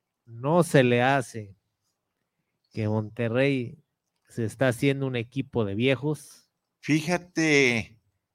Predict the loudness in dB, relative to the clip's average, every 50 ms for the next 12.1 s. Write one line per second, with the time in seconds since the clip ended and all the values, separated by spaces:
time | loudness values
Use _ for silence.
0 | _ _ _ _ _ _ _ -2 -2 -2 -2 -2 -4 -4 -4 -4 -4 -6 -8 -4
1 | -2 -2 -2 -2 -4 -8 -8 -6 -6 -6 -6 -6 -6 -6 -6 -6 -8 -8 -6 -6
2 | -4 -4 -4 -4 -6 -8 -10 -6 -4 -4 -2 -2 -2 -2 -2 -2 -4 -4 -6 -12
3 | -14 -20 _ _ _ _ _ _ _ _ _ _ -16 -4 2 6 8 8 8 6
4 | 4 2 0 -2 0 0 0 -2 -2 0 0 2 2 2 2 0 -2 -6 -6 -8
5 | -8 -8 -8 -8 -8 -10 -14 _ _ _ _ _ _ _ _ _ -10 -4 -2 0
6 | 0 0 0 -4 -6 -12 -20 -20 _ _ _ _ _ _ _ _ _ _ _ _
7 | _ _ _ _ _ _ _ _ _ _ -10 -6 2 8 8 10 10 8 8 6
8 | 6 8 8 6 4 2 -2 -4 -2 -2 -2 0 0 -2 -2 -4 -6 -6 -6 -8
9 | -12 -16 _ _ _ _ _ _ _ _ -18 -16 -8 -6 -2 -2 -2 -2 -2 -2
10 | 0 0 0 -2 -4 -8 -12 -14 -12 -8 -6 -6 -6 -8 -10 _ _ _ _ _
11 | _ _ _ -20 -20 -20 -18 _ -18 -18 -18 -14 -12 -10 -8 -8 -8 -10 -10 -12
12 | _ _